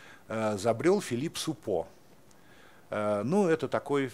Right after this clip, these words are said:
так сказать, э, сюрреалист, ну, конечно, не бретон, но тоже довольно известный. Вот. Он в это время совершал вояж по миру, как он сам говорил,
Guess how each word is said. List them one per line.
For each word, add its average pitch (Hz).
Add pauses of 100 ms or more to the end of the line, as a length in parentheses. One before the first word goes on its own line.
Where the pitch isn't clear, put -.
так 104
сказать, -
э, 90
сюрреалист, 120 (220)
ну, 127
конечно, 123
не 113
бретон, 120
но 147
тоже 131
довольно 110
известный. 85 (840)
Вот. 113
Он 180
в 165
это 143
время 165
совершал 120
вояж 117
по 110
миру, 175
как 131
он 107
сам 113
говорил, 123